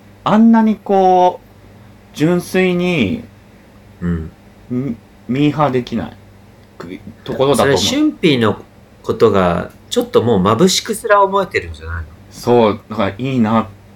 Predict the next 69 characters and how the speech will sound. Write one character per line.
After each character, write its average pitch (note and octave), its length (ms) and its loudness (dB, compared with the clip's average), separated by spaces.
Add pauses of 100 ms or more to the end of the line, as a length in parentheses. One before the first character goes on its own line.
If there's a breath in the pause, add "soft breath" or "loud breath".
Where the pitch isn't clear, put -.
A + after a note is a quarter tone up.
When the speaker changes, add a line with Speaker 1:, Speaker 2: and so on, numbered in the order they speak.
(180)
Speaker 1:
て F2 80 -14
な F2+ 120 -8
っ - 40 -20
て - 160 -16
る。 - 60 -18
だ - 40 -18
か - 220 -20
ら F#2+ 60 -14
最 E3+ 240 -8
近 E3 180 -10
本 E3+ 140 -8
当 - 80 -6
に - 100 2 (100)
俊 F#3 160 -2
介 - 200 -6
に、 F#2 240 -8 (180 loud breath)
<laughs> - 100 -20 (200 loud breath)
「あ G#2+ 160 -10
あ、 - 20 -4
い A#2+ 180 -4
い - 20 -2
な、 G2 100 -2
あ F#2+ 180 -2
ん G2 80 -6
た F#2+ 140 -10
っ - 40 -8
て」 - 340 -12
っ - 20 -16
て - 220 -16
言 D#2+ 100 -10
っ - 20 -14
て - 180 -12
ん D2+ 40 -14
の。 - 60 -16 (920)
Speaker 2:
う G#2+ 60 0
ん - 20 4
う A2+ 60 4
ん - 20 4
う F#2+ 600 2
ん E2 240 0
う E2+ 80 -2
ん E2 220 0
う D#2+ 520 -2
ん D#2 40 -8
う - 20 -12
ん。 - 60 -16 (140)
Speaker 1:
な A2 80 -10
ん - 20 -12
か G2+ 80 -8
も B2+ 160 -4
っ - 100 -10
と、 B2 120 -4 (680)
本 A2+ 140 -8
当 C3 120 -14
に A#2+ 100 -6
能 A#2 180 -4
天 D3 260 -8
気 A2 100 -14
に G2+ 160 -6
生 - 80 -18
き - 20 -20
て G2+ 100 -12
き - 80 -16
た - 100 -14
か - 120 -12
っ - 40 -14 (140)
た、 - 360 -14 (580)
人 E2 240 -12
生。 - 180 -20